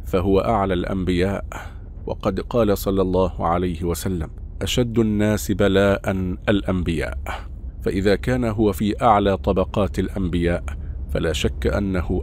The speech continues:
أشدهم بلاء ومصابا صلى الله عليه وسلم.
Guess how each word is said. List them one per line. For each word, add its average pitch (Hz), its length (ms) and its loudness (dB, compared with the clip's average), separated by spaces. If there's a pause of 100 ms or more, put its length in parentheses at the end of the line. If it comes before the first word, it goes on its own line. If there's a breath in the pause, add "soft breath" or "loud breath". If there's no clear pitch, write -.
أشدهم 85 680 -2 (260)
بلاء 87 560 2 (300)
ومصابا 78 680 0 (120)
صلى 190 300 0
الله - 440 -4
عليه 78 400 -6
وسلم. - 420 -6